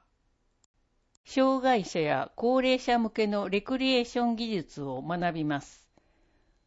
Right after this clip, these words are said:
九月六日から十月十一日の水曜日、十三時三十分から十五時三十分、全六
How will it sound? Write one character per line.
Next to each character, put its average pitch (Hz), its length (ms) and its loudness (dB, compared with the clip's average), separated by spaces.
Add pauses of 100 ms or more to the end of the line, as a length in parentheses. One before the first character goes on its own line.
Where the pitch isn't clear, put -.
(100)
九 302 140 0
月 185 320 0
六 175 180 -2
日 185 260 -2
か 165 160 -2
ら 156 320 0
十 214 280 0
月 240 340 2
十 220 320 0
一 208 280 -6
日 196 280 -4
の 170 160 -2
水 196 400 -4
曜 160 320 0
日、 139 160 -14 (680)
十 247 200 2
三 254 360 0
時 143 180 -2
三 220 340 0
十 220 140 -6 (200)
分 147 200 -4
か 139 220 -6
ら 135 400 -2
十 208 260 0
五 151 180 -4
時 127 140 -14
三 175 340 -2
十 160 160 -8 (220)
分、 113 260 -16 (760)
全 156 460 4
六 170 200 -2